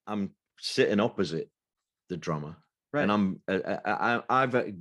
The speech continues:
Speaker 1: kind of have a rhythmic thing anyway. I think that's one of my, yeah, yeah, good at-, attributes is, you know, I have a good groove, and, but no, we're, we're all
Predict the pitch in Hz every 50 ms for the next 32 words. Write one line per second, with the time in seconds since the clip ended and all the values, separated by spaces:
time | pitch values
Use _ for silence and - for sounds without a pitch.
0 | 85 - - _ _ - - - - - _ - - 143 160 160 147 131 113 98
1 | 104 110 104 101 95 95 107 113 104 90 101 101 90 - - - - 107 98 90
2 | 82 82 85 80 76 76 71 73 - - 92 80 80 85 - _ 90 90 85 82
3 | 82 82 80 78 76 73 _ _ _ _ _ _ _ _ _ _ _ _ _ _
4 | _ _ _ _ _ _ _ _ _ - 82 71 69 67 60 90 90 90 87 80
5 | - 98 92 76 - _ _ _ _ _ _ _ _ _ _ _ _ 87 82 -
6 | - _ - 92 90 _ - - 85 73 82 76 73 - - - - 85 78 -
7 | - 80 - 71 71 78 85 76 - 80 85 - _ - 80 78 - 76 69 87
8 | 85 78 - _ _ _ _ _ - 85 _ _ - 85 87 85 82 76 71 82
9 | - _ _ _ _ - - - - - - - _ _ _ 92 95 95 95 95
10 | 95 95 95 92 95 98 98 82 131 131 135 143 143 107 92 92 104 113 117 -
11 | 113 123 123 120 127 139 139 120 98 82 69